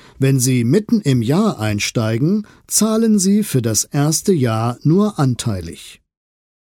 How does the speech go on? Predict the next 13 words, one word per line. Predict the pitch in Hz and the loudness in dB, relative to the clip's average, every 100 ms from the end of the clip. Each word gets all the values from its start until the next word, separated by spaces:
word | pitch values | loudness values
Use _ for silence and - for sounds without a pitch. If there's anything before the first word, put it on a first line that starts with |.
| _ _ _ _ _ _ _ _ _ _ _ - - - - | _ _ _ _ _ _ _ _ _ _ _ -20 -20 -16 -4
Ja, | 127 190 247 247 | 0 2 2 0
ich | 156 - | -2 0
bestelle | 151 - 202 214 214 | -2 0 0 2 2
die | 180 180 | 0 0
Seniorenzeitschrift | 156 175 165 220 151 123 - 120 110 - 170 202 - - | 2 0 2 2 2 0 0 -2 -2 -2 0 0 -4 -6
ab | 202 - - | -6 -4 0
der | 208 208 | 0 0
Ausgabe. | 110 110 - - 135 135 208 208 _ _ _ _ _ _ _ _ _ - | -6 -4 -4 0 0 2 0 0 _ _ _ _ _ _ _ _ _ -4
Nachfolgend | 123 113 139 131 131 143 | -2 -2 -2 0 -2 -4
ist | - | -4
das | 127 - | -4 -4
entsprechende | 110 - - 117 - 110 120 | -6 -8 -6 -6 -4 -4 -2
anzukreuzen. | 123 190 - 110 - 92 - 156 190 214 | -2 -2 -2 -6 -6 -6 -4 -2 -2 -4